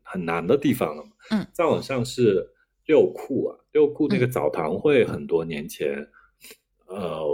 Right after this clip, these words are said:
Speaker 1: 我去泡过，然后其实就是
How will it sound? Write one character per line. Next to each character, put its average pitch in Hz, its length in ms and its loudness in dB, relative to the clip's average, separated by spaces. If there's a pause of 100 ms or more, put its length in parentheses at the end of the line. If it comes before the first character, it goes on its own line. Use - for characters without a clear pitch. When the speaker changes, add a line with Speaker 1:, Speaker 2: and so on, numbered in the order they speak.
Speaker 1:
我 85 120 0
去 - 120 -2 (120)
泡 82 260 -4
过， - 400 -6 (160)
然 - 160 -14
后 92 680 0 (200)
其 - 260 -6
实 101 340 -2
就 113 220 4
是 95 420 4